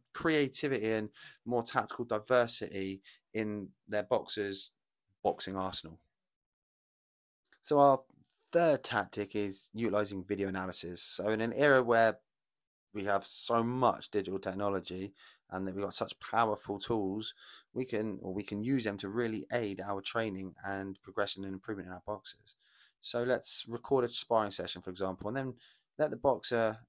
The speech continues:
watch it back and review it. And this will allow for a real detailed analysis of their own performance. And this can help a boxer to identify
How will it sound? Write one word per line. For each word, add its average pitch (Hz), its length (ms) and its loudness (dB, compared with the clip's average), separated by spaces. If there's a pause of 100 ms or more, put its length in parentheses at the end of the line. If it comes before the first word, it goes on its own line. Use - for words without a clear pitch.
(380)
watch 113 260 0
it 104 120 -4
back 98 300 0 (420)
and 110 140 -2
review 110 420 0
it. 110 220 0 (320)
And 135 80 -6
this 143 120 -4
will 131 200 2
allow 139 240 4
for 110 180 0
a 113 40 2
real 123 280 2 (140)
detailed 123 540 4 (160)
analysis 113 720 0
of 98 200 -4
their 113 280 4
own 104 380 2 (300)
performance. 95 760 -2 (560)
And 107 120 -4
this 143 120 -2
can 165 120 0
help 165 140 2
a 135 60 -2
boxer 127 320 4
to 120 100 -2
identify 107 680 2